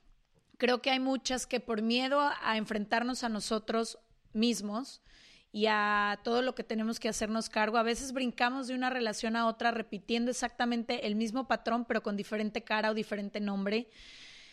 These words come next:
Démonos el permiso de verdaderamente aprender, al final son maestros. Yo ahorita pienso en mis exnovios y son mis más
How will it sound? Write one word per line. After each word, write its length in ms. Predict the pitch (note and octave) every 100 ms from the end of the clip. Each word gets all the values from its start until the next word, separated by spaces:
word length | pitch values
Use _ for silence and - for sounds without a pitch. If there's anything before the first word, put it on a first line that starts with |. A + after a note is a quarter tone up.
| - -
Démonos 580 | G#3 C#4+ E4 E4+ D#4+
el 120 | C#4+ A3+
permiso 540 | A#3+ A3+ B3 C4 C#4+
de 80 | C4+
verdaderamente 720 | A#3+ A3+ A3 A#3 A#3+ A#3+ B3
aprender, 520 | A3+ A3 G#3+ G#3 A3+
al 120 | A#3
final 360 | - A3 A3 A#3+
son 220 | B3+ B3
maestros. 800 | B3 A#3 A3+ - - - - - -
Yo 140 | A3+
ahorita 360 | B3+ B3+ - C#4+
pienso 320 | C4+ C4+ C4+
en 60 | C4+
mis 180 | C4 A3+
exnovios 640 | G3 A3 A3+ B3 C#4 - - _ _
y 140 | A#3 G#3+
son 400 | - C4 C4+ C4+
mis 160 | A3+ G3
más 360 | A#3+ C4 B3